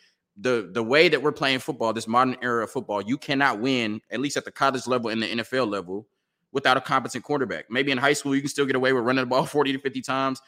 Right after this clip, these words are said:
but at the college level and the N F L level, if you want to have success, you have to have a competent signal caller at the quarterback position. And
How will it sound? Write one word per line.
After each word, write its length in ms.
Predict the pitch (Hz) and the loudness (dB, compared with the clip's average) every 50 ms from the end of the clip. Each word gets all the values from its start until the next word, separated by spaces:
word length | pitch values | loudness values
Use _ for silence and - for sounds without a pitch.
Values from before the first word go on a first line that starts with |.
| _ - _ _ _ | _ -20 _ _ _
but 280 | 98 127 131 120 113 - - - _ _ - | 0 2 4 4 2 2 -2 -10 _ _ -6
at 80 | 135 | -6
the 80 | - - | -6 -4
college 320 | - 151 147 151 147 147 | 0 2 2 2 2 2
level 220 | 147 151 147 143 143 | 2 0 2 2 0
and 100 | 127 120 | -2 -2
the 60 | - | -2
N 80 | 131 135 | -2 -2
F 120 | 123 - | 0 0
L 120 | 135 131 | 0 0
level, 200 | 123 117 107 104 | 0 0 -2 -4
if 60 | 101 - | -6 -4
you 100 | 123 110 | -4 -2
want 200 | 110 135 151 147 | -2 -2 -2 -2
to 60 | 139 | -4
have 180 | 135 139 131 127 | -4 -4 -4 -4
success, 500 | - 101 - - 123 117 104 98 - - _ _ _ _ _ - | -6 -10 -8 -4 -2 -2 -2 -2 -6 -10 _ _ _ _ _ -10
you 120 | 127 120 | -10 -6
have 280 | 113 131 127 135 135 - | -2 0 0 0 0 -2
to 80 | 127 | -6
have 400 | 123 131 113 110 104 101 101 98 98 - _ _ - | -4 -2 0 0 0 0 0 -2 -4 -8 _ _ -6
a 80 | 120 113 | -6 -6
competent 720 | - - 120 113 113 98 98 - - - 113 113 - - _ _ _ | -6 -6 -4 -4 -4 -4 -8 -14 -12 -10 -10 -10 -10 -12 _ _ _
signal 360 | - - - 185 185 131 110 | -10 -4 -4 -4 -2 -4 -6
caller 300 | - - 90 76 64 - _ _ _ _ _ - | -6 -6 -8 -10 -10 -14 _ _ _ _ _ -12
at 100 | 110 - | -10 -10
the 40 | 107 | -8
quarterback 440 | - 120 117 113 104 110 107 - | -6 -4 -4 -2 -2 -2 -4 -4
position. 420 | - 107 92 127 139 - - - _ _ _ _ _ - _ _ _ - | -8 -12 -8 -6 -6 -6 -8 -14 _ _ _ _ _ -20 _ _ _ -6
And 520 | 123 123 123 120 120 120 117 117 113 101 | -2 0 0 0 0 0 -2 -2 -4 -6